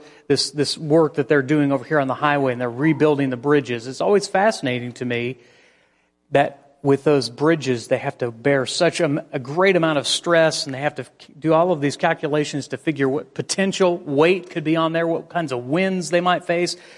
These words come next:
the earth shake. So how do they overcome all of those engineering stresses? They don't want the bridge to collapse, so they make sure that when they build the bridge,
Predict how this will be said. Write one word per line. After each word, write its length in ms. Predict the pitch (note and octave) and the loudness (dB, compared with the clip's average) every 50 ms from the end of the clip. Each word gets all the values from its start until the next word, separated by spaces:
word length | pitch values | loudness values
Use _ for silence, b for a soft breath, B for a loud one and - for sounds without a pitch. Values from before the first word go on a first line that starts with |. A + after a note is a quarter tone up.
| B B B | B B B
the 140 | C3 - | -10 -6
earth 440 | - E3 F#3 F#3+ F3+ F#3 - F#3+ D3 | 0 2 4 4 4 0 -4 -12 -8
shake. 300 | E3 - F#3 F#3 F3+ - B B B | -2 2 2 2 2 0 B B B
So 120 | - F3 | 0 0
how 200 | D3 - - B3+ | 0 2 2 2
do 100 | C4+ C#4+ | 2 2
they 220 | C4+ G#3 F3+ D#3 E3 | 2 2 2 2 2
overcome 640 | E3 G3 A3+ G#3+ G#3 F#3 - - F#3+ G3 F3 D3 - _ _ - | 2 2 2 2 0 -2 -2 -2 -6 -4 -4 -4 -6 _ _ -12
all 420 | D#3 F3 G3+ A3+ A3+ A3+ A3+ A3 | -10 -4 0 2 4 4 6 4
of 140 | A3+ G#3 F3 | 4 2 2
those 460 | G3 G3 F#3 F3+ F3 - - - - b b b b b b b b b b _ _ | 2 2 2 2 0 -2 -6 -10 -10 b b b b b b b b b b _ _
engineering 500 | - F3+ G3 E3+ F3 F3+ F#3+ F#3 F3+ D#3+ | -2 -2 0 0 0 0 0 0 0 -2
stresses? 360 | - - F#3+ D#3+ - C#3+ C3 | 2 2 2 2 2 -2 0
They 80 | B2+ C3 | 0 2
don't 120 | D3+ F3 | 2 2
want 120 | F#3 F3 - | -2 -2 -4
the 80 | D#3+ | -6
bridge 360 | C#3+ C3+ D3+ D#3+ D#3+ C#3+ C3+ - | -4 -2 0 0 0 -2 -4 -6
to 80 | D3+ B2+ | -6 -4
collapse, 460 | C#3+ D3 C#3 C3+ B2 A#2 A2+ - - | -2 0 2 2 2 2 0 -2 -4
so 380 | - - C3 B2 A#2+ A#2+ - - C3+ | -4 -2 -2 -2 -2 -6 -10 -10 -8
they 100 | C3 B2 | -6 -2
make 320 | B2+ C3+ C#3+ D#3 E3 - | 0 0 0 0 -2 -6
sure 260 | - - - D#3 C#3+ | -6 -4 -2 0 2
that 100 | C3+ C#3 | 0 0
when 120 | C3 B2+ B2+ | -2 -2 -6
they 80 | B2+ | -4
build 300 | A#2 A2+ C#3 D3 D#3 D3 | 0 0 2 2 2 0
the 60 | D3 C#3 | -2 -2
bridge, 680 | C3 B2+ B2 A#2+ A#2 A#2 A#2 A2+ - - - - | -2 -2 -2 -2 -2 -4 -4 -8 -10 -14 -14 -14